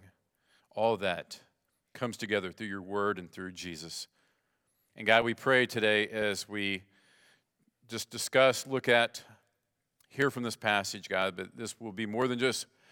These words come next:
words in our ears, but it will be words that change our heart because we're willing to join you in this process. In Jesus' name we pray. Amen. Before we get, jump into the text, I wanna just follow up on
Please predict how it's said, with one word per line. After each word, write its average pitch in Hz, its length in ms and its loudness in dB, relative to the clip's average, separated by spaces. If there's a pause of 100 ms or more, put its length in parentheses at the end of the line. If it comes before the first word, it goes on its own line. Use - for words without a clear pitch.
(220)
words 120 480 0
in 127 80 -8
our 107 100 -2
ears, 101 580 -4 (120)
but 95 240 -8
it 113 60 -10
will 107 100 -6
be 95 360 -6 (600)
words 113 360 -2
that 107 100 -10
change 104 460 -6
our 87 140 -6
heart 87 340 -2 (160)
because 90 280 -16
we're 92 140 -14
willing 95 360 -6
to 90 340 -10 (280)
join 120 240 -6
you 113 140 -4
in 98 60 -6
this 95 120 -8
process. - 680 -6 (800)
In 90 80 -18
Jesus' 92 360 -10
name 98 140 -8
we 95 80 -8
pray. 78 300 -10 (840)
Amen. 92 260 -8 (1040)
Before 156 240 4
we 170 80 4
get, 160 220 6
jump 139 180 0
into 117 80 0
the 110 60 -2
text, 131 320 4
I 131 40 4
wanna 127 280 4 (320)
just 135 160 -2
follow 135 180 8
up 123 140 4
on 110 240 2